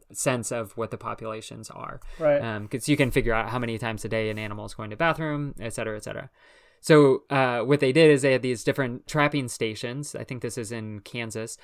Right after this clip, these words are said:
Speaker 1: They would set out from captive bred bobcats and coyotes. They would set out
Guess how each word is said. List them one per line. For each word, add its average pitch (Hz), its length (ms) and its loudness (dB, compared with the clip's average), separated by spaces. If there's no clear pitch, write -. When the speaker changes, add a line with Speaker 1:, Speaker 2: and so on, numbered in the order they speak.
Speaker 1:
They 131 480 4
would 120 560 2
set 151 340 2
out 135 560 0
from 127 640 -2
captive 127 800 -4
bred 120 320 0
bobcats 117 560 -4
and 110 140 -10
coyotes. 139 600 -4
They 135 100 2
would 131 160 2
set 139 280 2
out 123 320 0